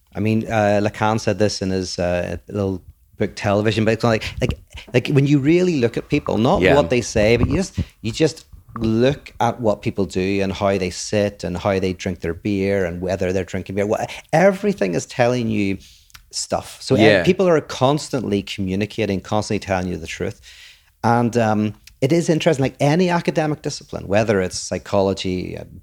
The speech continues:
Speaker 1: physics, biology, it's, it's, it's revealing something about the world. And so, yeah, so, and I love that. What, like, I want,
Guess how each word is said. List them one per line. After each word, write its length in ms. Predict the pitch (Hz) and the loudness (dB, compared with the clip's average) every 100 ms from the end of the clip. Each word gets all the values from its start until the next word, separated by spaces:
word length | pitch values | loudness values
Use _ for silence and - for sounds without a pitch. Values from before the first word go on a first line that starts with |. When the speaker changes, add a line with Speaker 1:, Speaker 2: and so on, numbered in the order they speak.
| - | -8
Speaker 1:
physics, 480 | - 104 101 95 | -2 -2 -2 -4
biology, 680 | - 92 90 95 98 98 92 - - - - - | -4 -2 0 0 0 -2 -4 -8 -14 -20 -20 -6
it's, 220 | 147 127 - | -2 -2 -2
it's, 300 | 139 - - | -4 -2 -2
it's 260 | 131 - - | -2 -2 0
revealing 520 | 117 98 104 107 131 | 0 2 2 2 0
something 340 | 127 120 113 95 | 0 -2 0 0
about 220 | 95 92 | 0 -2
the 80 | 92 | -4
world. 360 | 85 90 - - - | -2 -4 -4 -8 -6
And 100 | 104 | -2
so, 140 | - | 2
yeah, 280 | 120 135 131 | 4 4 4
so, 440 | 113 131 120 120 104 - | 2 4 4 4 0 -6
and 140 | - 131 | 2 4
I 80 | |
love 240 | 131 107 110 | 6 4 4
that. 260 | 131 104 98 | 2 2 2
What, 180 | 117 110 | 2 2
like, 160 | 120 | 0
I 140 | 110 127 | 2 4
want, 280 | 120 117 | 6 4